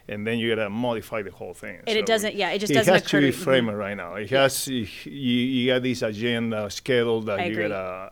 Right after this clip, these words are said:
Speaker 1: and I hate it sometimes, but it's, it's important if you wanna do everything that you need to do.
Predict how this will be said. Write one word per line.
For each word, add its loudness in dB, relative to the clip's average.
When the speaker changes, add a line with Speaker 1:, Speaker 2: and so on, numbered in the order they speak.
Speaker 1:
and 0
I 4
hate 0
it -2
sometimes, -4
but 2
it's, -4
it's -8
important -2
if -12
you -8
wanna -10
do 6
everything 0
that 0
you -6
need -6
to -14
do. -14